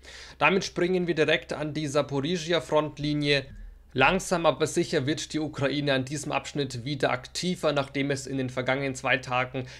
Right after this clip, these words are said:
geregnet hat. Heute wird verstärkt ukrainische Aufklärungsaktivität registriert.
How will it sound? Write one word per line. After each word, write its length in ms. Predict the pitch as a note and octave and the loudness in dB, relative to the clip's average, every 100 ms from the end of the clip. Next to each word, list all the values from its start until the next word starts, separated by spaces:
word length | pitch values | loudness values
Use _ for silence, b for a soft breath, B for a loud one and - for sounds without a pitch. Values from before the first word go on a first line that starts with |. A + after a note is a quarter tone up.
| B | B
geregnet 580 | C3+ A#2+ D#3 F#3 E3 C#3 | 0 2 2 2 -4 -2
hat. 280 | C#3+ - - - - - - - | -4 -4 -16 -16 -16 -18 -12 2
Heute 300 | D3+ D3+ C#3+ | 2 4 0
wird 140 | C#3+ | 0
verstärkt 640 | D3 C3 - D#3+ E3+ E3 | 0 -2 0 4 4 2
ukrainische 560 | D3 B2 C3 C3+ B2+ C3 | -8 -2 0 0 -2 2
Aufklärungsaktivität 1300 | C3 C3+ - C3 C3 B2+ B2+ - B2+ B2 C3 B2 A#2+ | 2 0 0 0 2 -2 -6 -8 -6 -4 2 2 2
registriert. 800 | A#2+ B2 A#2+ - - E3+ F3 - | -2 -2 -6 -6 -2 2 2 -2